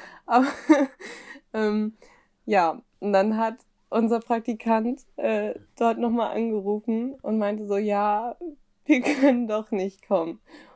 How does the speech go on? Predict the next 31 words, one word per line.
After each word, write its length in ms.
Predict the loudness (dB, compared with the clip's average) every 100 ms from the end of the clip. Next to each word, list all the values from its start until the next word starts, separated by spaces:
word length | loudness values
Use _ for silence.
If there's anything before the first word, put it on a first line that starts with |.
| -4
Und 60 |
meine 180 | 0 0
B 180 | 0 -2
F 120 | 0
D, 380 | 0 4 4 4
<laughs> 1000 | 0 -6 -8 -8 _ -16 -12 -12 -14 -4
meine 180 | 0 0
B 160 | 0 -2
F 120 | -2
D-Kollegin 680 | -4 -4 0 2 2 0 -2
und 140 | -4
ich, 260 | -4 -4 -6
äh, 260 | -6 -2 -4 -4
haben 260 | -6 -4 -4
uns, 180 | -4 -2
mussten 300 | -4 -2 -4
uns 160 | -4
vor 120 | -4
die 120 | -4 -4
Tür 260 | -4 -4
stellen, 300 | -4 -4 -2
sonst 240 | -2 -4 -8
hätten 160 | -8
wir 100 | -6
so 140 | -2 -2
angefangen 560 | -2 -2 -4 -4 -4
zu 140 | -2 0
lachen. 440 | 2 2 -2 -2 6
<laughs> 220 | 6 4 -12 -14 -16 -18 _ _ -16 -12 2
Und 320 | 4 6 4
dann 360 | 2 4 4